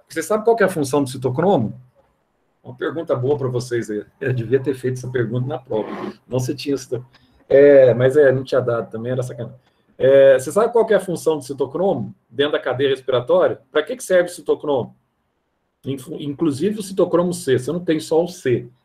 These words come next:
você tem os citocromos. Mas pra que que serve os citocromos?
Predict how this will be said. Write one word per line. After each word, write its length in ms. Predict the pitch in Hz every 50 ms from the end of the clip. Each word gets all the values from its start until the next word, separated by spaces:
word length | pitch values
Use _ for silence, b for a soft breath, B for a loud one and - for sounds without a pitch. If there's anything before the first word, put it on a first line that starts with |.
| _ _ _ _
você 160 | - - 123
tem 480 | 123 127 147 156 151 139 123 113 107 - -
os 420 | 147 160 190 226 233 - - - -
citocromos. 720 | 190 185 190 190 175 185 - 143 139 131 113 101 - - _ _ _ _ _ _
Mas 160 | - 143 160 -
pra 160 | - 202 202
que 140 | 190 254 254
que 100 | - -
serve 360 | - - 190 190 185 180 165
os 80 | 151
citocromos? 680 | - 165 - - 147 131 127 147 139 127 107 95 - -